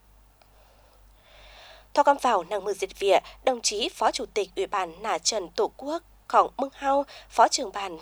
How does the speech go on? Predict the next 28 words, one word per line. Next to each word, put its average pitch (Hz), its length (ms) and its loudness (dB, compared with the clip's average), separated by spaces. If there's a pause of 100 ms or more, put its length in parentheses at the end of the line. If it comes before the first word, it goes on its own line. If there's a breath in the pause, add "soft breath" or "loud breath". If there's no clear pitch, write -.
(160)
Uẩn 202 260 0
Ba 285 240 -6
Hậu 233 160 2
An 196 220 0
Lệnh 196 200 -4
còn 190 240 -10
ghi 196 200 -12
nhận, 196 220 -4 (360 loud breath)
cánh 294 260 0
nhận 269 240 -4
danh 302 180 -10
sùng. 190 400 -4 (1040 loud breath)
An 180 160 0
lò, 196 340 2 (400 loud breath)
cấp 311 240 4
ủy, 202 320 -4 (160)
chính 196 220 0 (100)
quyền 302 320 -4
huyện 214 180 -4
Văn 190 120 0
Yên 185 260 -4 (240 loud breath)
có - 80 2
bánh 262 160 -4
khay 214 200 -2
tỏi 190 220 -2
năm 320 140 -8
nền 190 220 -8
nà, 180 260 -4